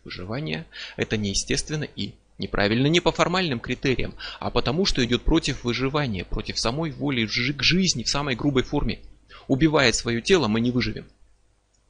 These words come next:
В религиозных практиках причинение вреда телу порой считается чем-то таким, что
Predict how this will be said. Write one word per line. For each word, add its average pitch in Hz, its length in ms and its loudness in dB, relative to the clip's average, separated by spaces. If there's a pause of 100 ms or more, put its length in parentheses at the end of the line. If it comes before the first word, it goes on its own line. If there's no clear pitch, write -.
(520)
В 131 60 -2
религиозных 175 580 4
практиках 165 440 -2
причинение 139 500 0
вреда 120 240 -2
телу 185 320 0
порой - 260 -4
считается 101 1000 -4 (240)
чем-то 113 280 -8
таким, 165 340 -6
что 113 360 -4